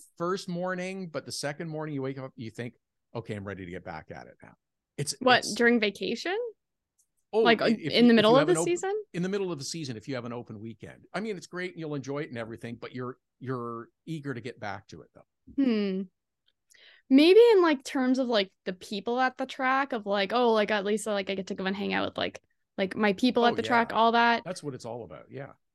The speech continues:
Speaker 2: I, at least this year, and maybe it's just because this year was the first season after so many kind of shortened seasons,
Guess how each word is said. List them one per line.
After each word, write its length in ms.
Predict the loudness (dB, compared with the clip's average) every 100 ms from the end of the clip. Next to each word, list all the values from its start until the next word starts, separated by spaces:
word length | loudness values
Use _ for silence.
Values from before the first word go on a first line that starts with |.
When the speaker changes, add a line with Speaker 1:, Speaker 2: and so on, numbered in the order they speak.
| _
Speaker 2:
I, 140 | 2 2
at 120 | 2
least 360 | 8 8 8 0
this 320 | -2 -2 -2
year, 240 | -2 -2 -2
and 160 | 0
maybe 260 | 0 2 0
it's 140 | -2 -4
just 200 | -6 -6
because 280 | -6 -4
this 260 | -4 -6 -6
year 160 | -6 -2
was 420 | 0 -2 -4 -10 -18 -12
the 240 | -4 -2
first 480 | -4 -2 4 4 2
season 420 | -2 -2 0 0
after 880 | 0 0 -4 -4 -2 0 0 -2 -6 -12 _ _
so 240 | -4 0 2
many 320 | 2 0 -2
kind 360 | -2 -2 0
of 320 | 0 0 -4 -8 -16
shortened 500 | -16 -6 -4 -2 -4
seasons, 680 | -4 -4 -2 0 2 2 -2